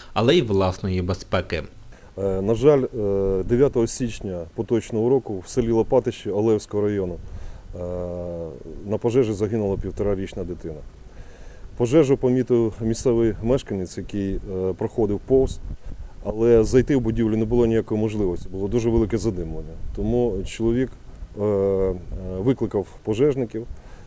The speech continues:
Speaker 2: Через деякий час, е, до своєї оселі прибула господарка і, е, повідомила про те, що, е, за час до ць-, до цього випадку вона розпалила піч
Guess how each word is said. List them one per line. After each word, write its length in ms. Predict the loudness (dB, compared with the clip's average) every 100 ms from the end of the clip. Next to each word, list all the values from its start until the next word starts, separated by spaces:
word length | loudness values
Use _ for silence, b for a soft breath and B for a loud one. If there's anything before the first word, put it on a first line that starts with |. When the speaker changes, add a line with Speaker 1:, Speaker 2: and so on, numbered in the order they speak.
| 0
Speaker 2:
Через 220 | 2 6
деякий 360 | 8 6 4 -2
час, 460 | 2 2 0 -8
е, 400 | -6 -2 -2 -2
до 120 | -4
своєї 280 | -2 2 4
оселі 320 | 2 0 0
прибула 360 | 0 -2 2 2
господарка 680 | 0 -2 0 0 0 -4 -4 -4
і, 140 | -2
е, 840 | -2 -4 -14 -20 -18 -14 -6 -4 0
повідомила 520 | 2 4 4 4 2
про 140 | 0 -2
те, 240 | 2 2
що, 480 | 0 -4 -2 0 -4 b b b b
е, 840 | -10 -6 -4 -4 -4 -4 -4 -4 -4
за 160 | -2 2
час 280 | 4 4
до 240 | 4 0 0
ць-, 500 | -2 -12 -6 -2 -2
до 100 | -2
цього 260 | 0 0
випадку 400 | 2 0 -2 -2
вона 180 | 0 2
розпалила 460 | 0 0 0 2 0
піч 300 | -2 -6